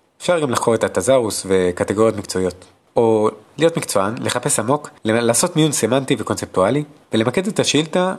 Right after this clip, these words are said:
על ידי אופרטורים בוליאניים. או לא לחפש את הידע, ליצור אגרגטורים,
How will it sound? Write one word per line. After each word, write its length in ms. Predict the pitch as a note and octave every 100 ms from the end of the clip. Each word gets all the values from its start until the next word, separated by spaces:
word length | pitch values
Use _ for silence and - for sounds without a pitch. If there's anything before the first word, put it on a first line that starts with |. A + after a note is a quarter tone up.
| -
על 140 | - A2+
ידי 340 | A2 C3+ C3
אופרטורים 580 | A#2+ - G#2+ A2 G#2 G2
בוליאניים. 380 | F#2 F#2 D#2+ D#2 F2 _ _
או 240 | A#2 G#2+ A2
לא 140 | C#3+
לחפש 320 | G3 F#3 G3
את 40 | -
הידע, 220 | D3+ B2 - _
ליצור 300 | - E3 D#3 D#3+
אגרגטורים, 560 | A#2 A#2 A2+ A2 F2+